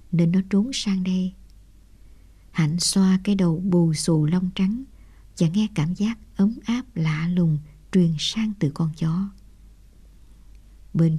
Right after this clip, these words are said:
kia, nhà anh Tuấn đã trở lại cái yên ắng thường ngày. Cánh cổng rào vẫn mở. Có lẽ anh ấy vẫn còn ở nhà. Tự dưng, Hạnh muốn sang bên ấy,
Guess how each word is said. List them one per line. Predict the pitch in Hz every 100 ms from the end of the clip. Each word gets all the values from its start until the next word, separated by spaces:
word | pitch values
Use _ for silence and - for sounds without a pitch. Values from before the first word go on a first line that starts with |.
| -
kia, | 170 160 156 160 - - -
nhà | 170
anh | 165 190 190
Tuấn | 202 240
đã | 202
trở | 196 165
lại | 196 160 147 160
cái | 196 196 -
yên | 202 196 196
ắng | 180 214 254
thường | - 165 156
ngày. | 156 151 147 - - - - - - - - - - - - - -
Cánh | 165 196 214
cổng | - 151 196
rào | - 165 147 151
vẫn | 151 190
mở. | 185 147 156 214 - - - - - - - - -
Có | 208
lẽ | 180 165 185
anh | 202 185
ấy | 185 196 220
vẫn | 170 180
còn | - 175
ở | 170 175
nhà. | 202 175 160 160 - - - - - - - - - - - - - - - - - - - -
Tự | 175 156 160
dưng, | 190 180 175 180 - - -
Hạnh | - 160 151 165
muốn | 190
sang | 202 - 185 175
bên | 185 185
ấy, | 180 190 226